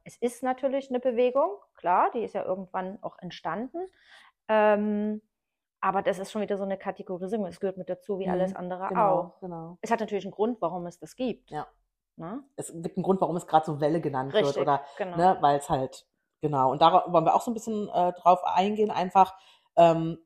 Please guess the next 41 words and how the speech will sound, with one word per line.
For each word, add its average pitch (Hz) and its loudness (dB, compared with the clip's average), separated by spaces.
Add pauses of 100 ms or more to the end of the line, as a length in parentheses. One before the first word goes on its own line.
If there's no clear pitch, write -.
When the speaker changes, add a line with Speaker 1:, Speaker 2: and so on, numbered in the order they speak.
(580)
Speaker 2:
mal 156 -4
ganz 175 2
simpel 214 4
angefangen, 170 0
L 156 2
G 165 -6
B - -14
T 165 -8
Q 170 -4 (220)
plus, 156 4
was 151 -6
bedeutet 120 -6
das, 92 -10
ne? 135 -8 (200)
Speaker 1:
Mhm. 190 -8
Speaker 2:
Und 156 -4
ich 156 0
hab 202 8
ein 202 -2
bisschen 185 -2
was 139 0
rausgesucht, 208 4
also 151 -2
für 156 -4
die, 160 -4
die's 165 -6
noch 143 -6
nicht 190 -4
wissen, 175 -6
ich 123 -4
hoffe, 151 -2
ihr 127 -2
wisst 156 -6
es 190 -8
aber 190 4
natürlich. 220 0 (520)
<laughs> - -18
Bitte, 285 4 (120)
ja, 180 6
informiert 190 2
euch. 214 0